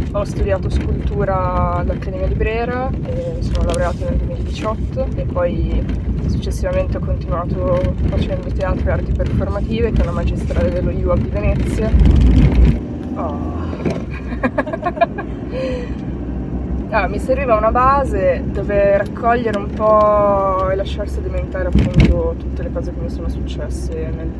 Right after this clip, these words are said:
negli ultimi due anni, e in cui ho iniziato a vivere veramente in maniera abbastanza stagionale, per cui in inverno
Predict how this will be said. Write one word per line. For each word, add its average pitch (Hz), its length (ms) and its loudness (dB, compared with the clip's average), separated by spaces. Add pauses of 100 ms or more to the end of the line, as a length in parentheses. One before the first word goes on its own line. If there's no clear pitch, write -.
(460)
negli - 100 -4
ultimi - 340 -6
due 170 140 -6
anni, 185 500 -4 (460)
e 156 720 -2
in - 120 -4
cui 165 120 -2
ho 156 40 -2
iniziato - 360 -8
a - 20 -8
vivere - 240 -6
veramente - 800 -6
in - 80 -10
maniera 147 240 -6
abbastanza - 360 -8
stagionale, 160 600 -8
per - 140 -10
cui - 300 -10
in - 220 -8 (140)
inverno 165 800 -4